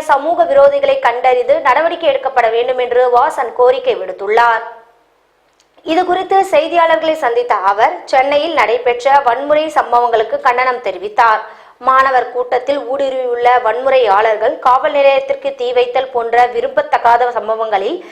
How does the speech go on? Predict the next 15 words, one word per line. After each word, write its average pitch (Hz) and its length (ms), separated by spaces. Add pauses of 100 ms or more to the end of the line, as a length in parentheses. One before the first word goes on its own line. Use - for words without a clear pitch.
(280)
ஈடுபட்டதாக 294 720
குற்றம் 262 340
சாட்டிய 226 380
வாசன், 233 360 (180)
அவர்களை 233 300 (120)
கண்டறிந்து 226 500 (420)
காவல்துறை 330 520 (100)
நடவடிக்கைக்கு 277 640
எடுக்க 269 260
வேண்டும் 254 300
என்று 240 180 (120)
கேட்டுக்கொண்டுள்ளார். 214 800 (1120)
ஜம்மு 330 340
காஷ்மீரில் 339 560 (140)
ஊடுருவிய 302 400